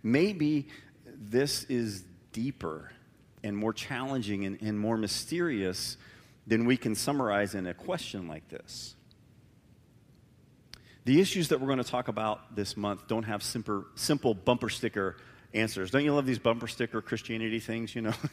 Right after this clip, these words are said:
<laughs> That sometimes they're great and sometimes they just make me a little frustrated. But, um, anyway, people have been debating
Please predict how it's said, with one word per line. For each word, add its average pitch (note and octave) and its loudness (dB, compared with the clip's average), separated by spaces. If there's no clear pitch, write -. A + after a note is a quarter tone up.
<laughs> - -16
That A2+ 0
sometimes D3+ 2
they're A#2+ 2
great A#2+ 2
and A#2 0
sometimes A2 -4
they G#2 -2
just G2 -6
make F#2 -6
me F#2 -4
a F#2 -2
little F2+ -2
frustrated. F2 -6
But, G#2 2
um, G#2 0
anyway, C3 6
people G3+ 2
have E3+ 2
been D3 6
debating C3 4